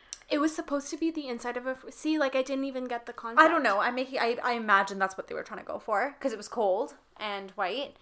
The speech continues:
Speaker 1: Yeah.
Speaker 2: And, um, you go inside. I was gonna make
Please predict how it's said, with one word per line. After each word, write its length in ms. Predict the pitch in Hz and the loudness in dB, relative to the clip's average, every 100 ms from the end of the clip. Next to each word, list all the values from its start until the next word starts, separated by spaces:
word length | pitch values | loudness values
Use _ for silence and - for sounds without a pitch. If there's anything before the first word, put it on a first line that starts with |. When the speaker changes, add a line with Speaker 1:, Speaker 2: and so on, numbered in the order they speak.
| - | -4
Speaker 1:
Yeah. 240 | 233 202 - - | -4 -4 -6 -2
Speaker 2:
And, 420 | 220 214 208 208 | 0 0 -2 0
um, 520 | 202 196 185 185 208 - - _ _ _ _ _ _ _ _ _ _ _ _ _ - 220 | 4 4 2 -6 -16 -20 -20 _ _ _ _ _ _ _ _ _ _ _ _ _ -20 -12
you 140 | 247 | -10
go 220 | 226 208 | -2 0
inside. 760 | 220 220 - 190 190 185 208 269 - - - - - _ _ _ _ _ _ _ | 0 -4 2 4 6 4 0 -6 -10 -20 -20 -20 -20 _ _ _ _ _ _ _
I 100 | 226 | -2
was 120 | 214 | -2
gonna 160 | 202 196 | -8 -10
make 240 | 214 233 | -12 -16